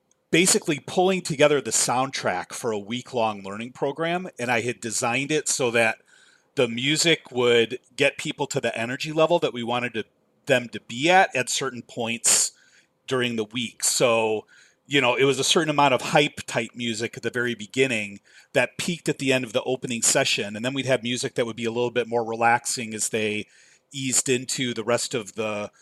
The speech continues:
the week. And then it would gradually build and build and build until it hit more of a crescendo at the end. And it was interesting. Like,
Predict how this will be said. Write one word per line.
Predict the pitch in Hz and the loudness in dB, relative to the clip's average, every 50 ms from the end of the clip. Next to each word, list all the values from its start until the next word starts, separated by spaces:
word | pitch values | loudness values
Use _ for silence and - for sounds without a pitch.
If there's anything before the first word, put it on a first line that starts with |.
| _ _ _ _ _ _ _ _ - | _ _ _ _ _ _ _ _ -8
the | - 127 | -6 -6
week. | 117 110 123 139 135 127 123 - - - | -6 -4 -2 0 0 0 -2 -2 0 0
And | 131 123 127 | 0 2 2
then | 127 127 127 123 127 | 2 2 2 0 -2
it | - - 131 | 0 0 2
would | 131 123 107 | 2 0 0
gradually | 127 135 131 135 123 - 127 127 120 117 | 2 4 4 4 2 0 -4 -4 -6 -4
build | - 131 131 131 131 127 | 0 0 2 2 2 0
and | 127 120 113 | -2 -2 0
build | 131 127 127 131 120 | 0 0 0 0 0
and | 123 113 107 | -2 -4 -2
build | - 123 123 127 127 127 117 | 0 0 2 2 0 -2 -4
until | 120 113 - - 139 120 120 | -8 -8 -6 -4 -2 0 0
it | 113 101 | 0 0
hit | 123 131 120 | -2 -4 -4
more | 120 117 120 123 | -2 0 0 0
of | 120 | 0
a | 117 | -2
crescendo | - - 127 - - - 127 123 123 127 117 113 | -4 -8 -8 -6 -2 -2 -2 -2 0 0 0 0
at | 101 - | 0 -4
the | 127 110 113 | -6 -4 -4
end. | 123 120 113 107 104 - _ _ - - - - - _ - | -2 -4 -4 -6 -10 -16 _ _ -20 -20 -20 -20 -16 _ 0
And | 156 156 151 147 143 143 - 139 - _ _ _ _ _ _ _ - | 4 4 6 6 4 4 2 -4 -12 _ _ _ _ _ _ _ 4
it | 170 170 | 4 6
was | 165 170 170 - | 6 6 4 4
interesting. | 143 180 196 - 214 190 - - 175 165 | 2 0 0 0 -2 -2 2 2 0 4
Like, | 151 147 147 | 4 2 2